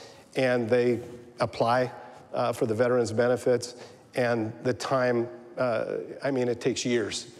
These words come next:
before a lot of these cases are ever finally, uh, you know, brought to a conclusion. Uh, and by law, they're supposed to,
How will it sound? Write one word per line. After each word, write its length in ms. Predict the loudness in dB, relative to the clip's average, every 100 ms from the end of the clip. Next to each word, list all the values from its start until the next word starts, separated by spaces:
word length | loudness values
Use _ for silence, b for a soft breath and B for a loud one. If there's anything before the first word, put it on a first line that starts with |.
| B B B -10
before 220 | -2 0
a 40 |
lot 220 | 2 2
of 80 | 2
these 160 | 0 0
cases 440 | 2 2 0 -4
are 140 | 0 0
ever 220 | 0 -2
finally, 500 | 0 0 2 0 -2 -10 -8
uh, 180 | -8 -8 -12 -14 -6
you 80 | -4
know, 100 | -2
brought 320 | 0 0 0
to 100 | 0
a 60 | -2
conclusion. 680 | -2 -4 0 0 0 -6 -14 B B B B
Uh, 280 | -4 -2 -2
and 520 | 0 2 2 -2 -8 -12 -12 -14 -12 -6
by 220 | -2 0
law, 380 | 2 2 4 4
they're 140 | 2
supposed 560 | 0 -2 0 2 0 0
to, 260 | 0 2